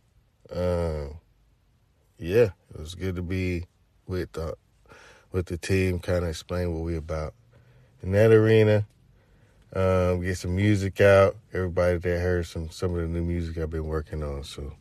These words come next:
it was pretty dope. Um,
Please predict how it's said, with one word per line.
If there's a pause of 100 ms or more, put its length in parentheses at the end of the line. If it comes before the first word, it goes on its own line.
(280)
it
was
pretty
dope. (960)
Um,